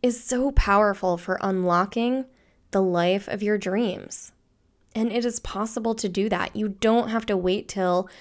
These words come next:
you have more money. You don't have to wait until you have better health. You can be happy today, but it takes transformation.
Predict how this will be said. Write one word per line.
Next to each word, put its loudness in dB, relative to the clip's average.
you 2
have 2
more 4
money. 2
You -2
don't 2
have 2
to 0
wait 0
until 2
you 0
have 0
better -2
health. -2
You 2
can 0
be 0
happy -2
today, 0
but 0
it -4
takes -2
transformation. -2